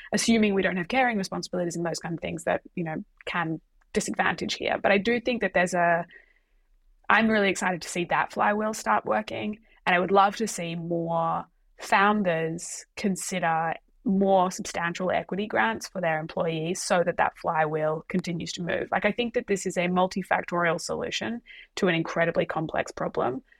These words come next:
I don't think any single one of these levers is gonna move the dial in our lifetime, but I do think if all of us play our part and think about, like, what is the systemic compounding impact of the decisions we're making today,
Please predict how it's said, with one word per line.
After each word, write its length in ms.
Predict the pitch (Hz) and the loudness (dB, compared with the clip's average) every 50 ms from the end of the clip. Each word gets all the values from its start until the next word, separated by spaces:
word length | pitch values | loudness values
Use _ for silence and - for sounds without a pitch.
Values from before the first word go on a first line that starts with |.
| _ | _
I 60 | - 180 | 0 2
don't 160 | 190 190 190 | 4 4 4
think 160 | 196 202 - | 2 0 0
any 240 | - - 175 175 175 | 0 0 0 0 0
single 300 | 170 - 175 180 165 165 | 0 -2 -2 -2 -2 0
one 180 | 160 156 151 156 | 0 0 0 0
of 120 | 156 151 | -2 -2
these 180 | 165 151 147 - | -4 -4 -2 0
levers 280 | 156 156 156 - - | 0 0 0 0 -2
is 100 | 185 175 | -2 -2
gonna 180 | 170 175 165 156 | -2 -2 -4 -4
move 560 | 156 151 156 156 160 165 160 175 - - - - _ _ _ _ _ _ | -6 -4 -4 -2 -2 -2 -2 -4 -8 -12 -18 -20 _ _ _ _ _ _
the 60 | - - | -4 0
dial 440 | - 160 147 147 151 165 196 220 - - | 2 2 2 4 4 4 4 4 2 0
in 120 | 165 160 | -4 -4
our 420 | 160 160 156 151 156 156 160 - - - | -4 -2 -2 -2 -2 -2 -4 -8 -8 -8
lifetime, 600 | - 175 165 151 151 156 - - 220 220 262 277 | -2 2 4 4 2 2 0 -2 0 2 2 2
but 100 | 247 190 | 2 2
I 100 | 180 175 | 4 2
do 260 | 185 - 214 214 214 196 | 2 2 4 4 4 4
think 240 | - - 170 160 | 2 0 -2 -2
if 100 | 175 170 | -2 -2
all 260 | - - 185 185 175 180 | 0 2 4 4 4 4
of 120 | - 175 | 2 2
us 100 | 165 - | -2 -2
play 240 | - - 196 175 160 | -2 -4 -2 0 2
our 180 | 156 156 156 | 4 4 2
part 320 | - - - 170 180 233 - | 2 0 2 2 2 4 2
and 140 | 185 170 - | 0 -2 -2
think 220 | - 170 165 - | -4 -6 -6 -2
about, 260 | - 160 147 156 - | 0 2 2 2 2
like, 140 | - - - | 0 -4 -2
what 160 | 175 175 170 | 0 0 0
is 100 | 180 175 | -2 -4
the 140 | - - 175 | -6 -8 -6
systemic 760 | - - - 160 - - - - 170 165 160 156 - - - - - | -6 -6 -4 -4 -6 -4 -4 -4 -2 -2 -4 -4 -6 -6 -12 -10 -6
compounding 720 | - 175 165 - - - 170 165 160 - 156 156 - 190 - | -6 -4 -4 -4 -2 -2 -2 -2 -2 -4 -4 -6 -6 -10 -4
impact 540 | - 190 190 180 - - - 180 190 - - | -2 -2 -2 -2 -2 0 0 0 0 0 -6
of 80 | 196 190 | -10 -12
the 80 | - | -10
decisions 580 | - - 165 - - 180 - 175 170 185 202 - | -12 -8 -8 -6 -4 -4 -4 -4 -6 -8 -6 -6
we're 60 | - | -8
making 360 | 196 - - - - 196 196 | -6 -4 -6 -6 -6 -10 -12
today, 460 | - - - - - - - 254 302 | -12 -8 -4 -2 -2 0 0 -2 -2